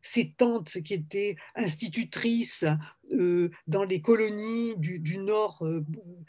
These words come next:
de la frontière avec la Finlande, des bagnes pour enfants, euh, qui, qui ne tenaient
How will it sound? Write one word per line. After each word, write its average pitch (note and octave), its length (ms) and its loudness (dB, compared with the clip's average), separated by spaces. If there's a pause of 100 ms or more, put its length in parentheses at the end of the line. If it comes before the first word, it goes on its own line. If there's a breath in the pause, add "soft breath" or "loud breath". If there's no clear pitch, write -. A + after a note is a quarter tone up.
(140 loud breath)
de F#3 80 -4
la F3+ 60 0
frontière F3 360 0
avec E3+ 160 -4
la E3+ 120 0
Finlande, G#3 540 0 (180 loud breath)
des F3+ 120 6
bagnes A3 420 6
pour F3+ 200 0
enfants, G#3 480 0 (1000)
euh, - 540 0
qui, F#3+ 220 -8
qui A#3 160 2
ne G#3+ 100 0
tenaient B3 560 6